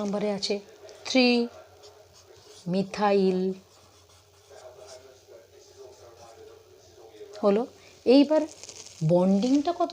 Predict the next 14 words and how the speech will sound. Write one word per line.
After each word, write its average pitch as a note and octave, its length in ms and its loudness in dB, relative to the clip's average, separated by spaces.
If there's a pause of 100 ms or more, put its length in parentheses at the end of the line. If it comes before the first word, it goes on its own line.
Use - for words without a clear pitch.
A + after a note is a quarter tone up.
(100)
নম্বরে D4+ 380 -4
আছে? F#3 140 -4 (160)
এক G#3 180 -10
আর B3+ 60 -2 (100)
দুয়ের C4+ 300 4
মধ্যে, G3 240 -6 (120)
তার F#3+ 180 -8
মধ্যে G#3+ 240 -10
আমি B3+ 100 -4 (140)
কম C4 140 0 (120)
নাম্বারিংটা C#4 560 2
নেব, D3+ 140 -6 (440)
ওয়ান A3 220 2 (840)
হাইফেন F#3 460 -2